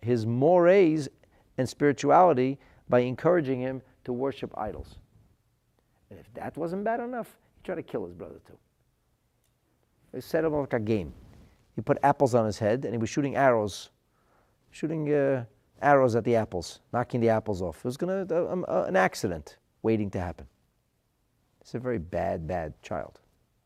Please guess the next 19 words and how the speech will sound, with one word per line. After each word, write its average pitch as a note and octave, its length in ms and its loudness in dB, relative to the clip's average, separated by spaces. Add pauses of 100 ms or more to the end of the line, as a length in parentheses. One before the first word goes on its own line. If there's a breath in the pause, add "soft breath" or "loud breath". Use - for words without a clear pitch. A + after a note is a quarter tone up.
(160)
It's - 80 -18
a A2 40 -4
very A2+ 100 -2
bad D#2+ 300 -12
man. F#2+ 200 -14 (1000)
He's A2 180 -10
like A2+ 260 -8 (880)
the A2+ 100 -8
monster B2+ 480 -4
of A2 100 -6
monsters. C3+ 500 -10 (2750)
And A2+ 140 -6
then B2+ 160 -2
later, B2+ 220 4
what A#2+ 160 0
was G#2 200 -6
he? D#3 180 -6 (1400)
A A2+ 40 -10
mugger. G2 380 -6